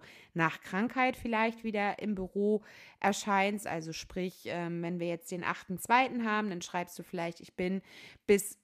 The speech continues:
neunten nicht im Büro" oder "bis achten nicht im Büro", weil meistens heißt ja "bis", "bis einschließlich". Ähm, dann wissen die, ähm, Personen direkt, okay, die ist nicht da. Und wenn du dann reinschreibst, dass sie in dringenden Fällen bitte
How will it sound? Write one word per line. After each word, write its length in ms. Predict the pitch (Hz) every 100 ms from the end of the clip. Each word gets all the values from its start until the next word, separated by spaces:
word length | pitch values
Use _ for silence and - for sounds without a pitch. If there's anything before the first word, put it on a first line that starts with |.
| _
neunten 640 | 170 170 175 185 - 190 -
nicht 420 | 165 165 156 - -
im 160 | 151
Büro" 340 | 143 143 220 220
oder 180 | 175
"bis 240 | 147 147 -
achten 380 | 214 - - 196
nicht 160 | 185
im 120 | 180
Büro", 340 | 160 - 170 160
weil 120 | 147
meistens 380 | 147 147 151 -
heißt 180 | 147 -
ja 40 |
"bis", 320 | 147 180 -
"bis 240 | - 143 -
einschließlich". 800 | 175 233 269 269 262 262 269 - - - - - - -
Ähm, 360 | 202 202 196 - _
dann 360 | 170 170 190 -
wissen 420 | 185 196 214 185
die, 320 | 180 180 175 175
ähm, 340 | 170 165 156
Personen 560 | 170 165 180 196 208 175
direkt, 280 | 160 170
okay, 280 | - - 175
die 100 | 165
ist 180 | - -
nicht 280 | 165 - 156
da. 280 | 147 127 - - - - -
Und 160 | 196 196
wenn 140 | 233
du 60 | 233
dann 220 | 247 294
reinschreibst, 960 | 240 247 254 - - 190 196 226 - 196
dass 200 | 190 -
sie 100 | 156
in 140 | 180
dringenden 500 | 202 269 311 277 240
Fällen 560 | - 196 190 196 202 185
bitte 260 | 196 196